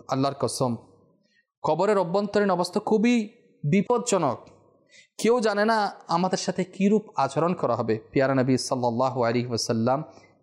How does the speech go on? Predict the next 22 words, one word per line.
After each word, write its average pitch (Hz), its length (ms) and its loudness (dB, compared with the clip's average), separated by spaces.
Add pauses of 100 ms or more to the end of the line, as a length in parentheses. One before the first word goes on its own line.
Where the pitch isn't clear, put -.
(120)
তিরমিজি 220 340 2
শরীফের 170 360 2
চতুর্থ - 380 -4
খণ্ডের 127 320 -4
মধ্যে 117 240 -2
হাদিস 120 260 -4
শরীফটা 113 340 -2
আসছে 202 340 -2 (640)
যে 123 80 0
নবী 127 200 4
সাল্লাল্লাহু 135 240 -2
আলাইহি 127 140 0
ওয়াসাল্লাম 127 300 -2
ইরশাদ 135 320 -4
করেন, 156 280 0 (840)
"কবরের 160 520 2
দৃশ্য 147 560 0
সকল 160 680 -2
দৃশ্য 165 380 0
থেকে 147 320 -2
বেশি 214 540 -2
ভয়াবহ। 135 520 0